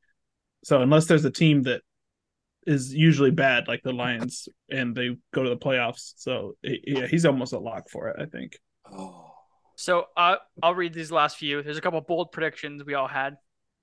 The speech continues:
Speaker 1: Oh, boy.
Speaker 3: Um, Aaron's bold predictions. Sam Howell would be a top twelve fantasy quarterback.
Speaker 2: Right about that. He was
Speaker 1: Yeah, I
Speaker 2: eight
Speaker 1: was
Speaker 2: going
Speaker 1: gonna
Speaker 2: into
Speaker 1: say
Speaker 2: this weekend.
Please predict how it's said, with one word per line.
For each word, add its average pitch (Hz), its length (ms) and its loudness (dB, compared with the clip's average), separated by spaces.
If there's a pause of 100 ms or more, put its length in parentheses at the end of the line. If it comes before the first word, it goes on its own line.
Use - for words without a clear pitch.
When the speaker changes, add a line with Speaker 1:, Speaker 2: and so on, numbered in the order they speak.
(260)
Speaker 1:
Oh, 170 120 -6
boy. 107 240 -10 (400)
Speaker 3:
Um, 143 380 -2
Aaron's 156 580 0 (400)
bold 160 180 -4
predictions. 139 520 -8 (280)
Sam 190 380 0
Howell 160 520 0 (500)
would 156 160 -6
be 151 100 -2
a 143 60 -2
top 156 360 -2
twelve 160 280 -2
fantasy 151 420 -6
quarterback. 147 560 -8 (600)
Speaker 2:
Right 170 240 8
about 143 240 8
that. 165 240 8
He 139 120 12
was 127 160 8
Speaker 1:
Yeah, 185 100 10
I 160 120 12
Speaker 2:
eight - 40 8
Speaker 1:
was 202 80 6
Speaker 2:
going - 140 12
Speaker 1:
gonna 139 120 8
Speaker 2:
into 127 100 10
Speaker 1:
say 131 60 10
Speaker 2:
this 127 160 8
weekend. 107 460 6